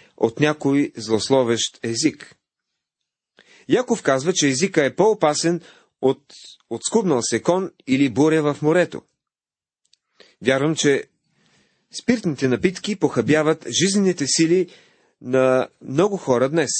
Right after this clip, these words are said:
Но знаете ли, че езика е осъждан повече в словото, отколкото алкохолизма? Спиртните напитки и алкохолизма могат да съсипят нацията,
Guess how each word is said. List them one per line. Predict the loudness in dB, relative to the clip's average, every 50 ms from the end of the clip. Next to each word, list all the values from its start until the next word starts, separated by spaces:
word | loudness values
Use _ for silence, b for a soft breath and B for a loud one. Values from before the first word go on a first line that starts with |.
| -8 -10 -14 _ _ _ _ _ _ _ _ _ _ _ _ _ _
Но | -6 -4 0
знаете | 2 2 2 2 2 0 0
ли, | 0 0 0
че | 0 0 2 2 0 0
езика | -2 -2 0 0 -2 -2 0 0 -2 -2 0 0
е | 0
осъждан | 0 0 0 0 0 0 2 0 -2 -2 -2 -8 _ _
повече | 0 2 2 2 0 -2 -2 -2 -2
в | -2 -4
словото, | -6 -2 0 0 2 2 0 0 0 0 0 -2 b b b b b b
отколкото | 0 0 2 2 0 0 0 0 -2 0 2 0 2 2
алкохолизма? | 2 0 0 -2 -6 -2 0 2 2 2 0 -2 -4 -8 -10 _ _ _ _ _ _ _ _ _ _ _ _ _ _ _ _ _ _ _ _ _ _ _ _ _ _ _ _ _ -14 -10 -2
Спиртните | -2 -2 0 0 -2 -2 -2 -2
напитки | -2 0 0 0 -2 -2 -4 -2 -2 -2 -2 -4 -2
и | 0 2 2 2 2
алкохолизма | 0 0 0 -2 -6 -2 0 2 2 2 0 0 0 0 0 0 B B B B B B
могат | -2 0 0 2 2 0 0
да | 0
съсипят | -2 -2 -2 -2 -2 -2 -2 0 -2 -2 -2 -6 _ -20 -18 -10 -4
нацията, | -2 0 0 0 0 -4 -2 0 0 -2 -2